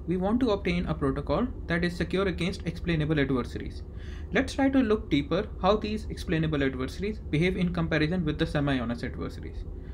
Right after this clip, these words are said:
First, semi-honest adversaries follow the protocol. In other words,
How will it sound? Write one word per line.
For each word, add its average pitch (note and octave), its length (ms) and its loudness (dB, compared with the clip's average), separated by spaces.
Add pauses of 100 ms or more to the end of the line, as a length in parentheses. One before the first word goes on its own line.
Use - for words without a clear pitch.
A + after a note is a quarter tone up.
(320)
First, G#3 380 2 (400)
semi-honest A#3+ 680 2
adversaries F3+ 540 2 (180)
follow D#3+ 200 6
the D#3+ 100 2
protocol. C3+ 560 0 (560)
In G3 120 2
other C4+ 260 6
words, A#3 320 2